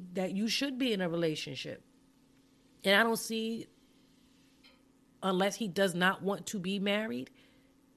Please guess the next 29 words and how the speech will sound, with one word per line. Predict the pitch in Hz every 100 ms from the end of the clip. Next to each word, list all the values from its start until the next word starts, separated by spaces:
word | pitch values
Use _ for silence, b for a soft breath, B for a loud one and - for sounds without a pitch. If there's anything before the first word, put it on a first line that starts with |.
| _ _ _
which | 190 208
is | 185
a | 170
conversation | 196 190 196 - 196 185 180
that | 165
needs | 170 202 196
to | 196
be | 175 185
held | 165 - 196 185 170 - _ -
early | 165 175 185 196 202
on | 185 185 202 226
in | 226 208
the | 233
relationship | 226 247 247 247 - 254
when | 254
you | 247
guys | 247 262 247
meet, | 269 302 277 - B B B B B - - - - - _ _ _ _ _ _ _ _ _ _ -
why | 135 147 175 208
wouldn't | 247 254
he | 254
marry | 247 294 294
you? | 143 147 - _ _ _ _ -
Why | 147 180
wouldn't | 196 220 226
you | 226
guys | 247 247
get | 202 247
married? | 254 143 123 170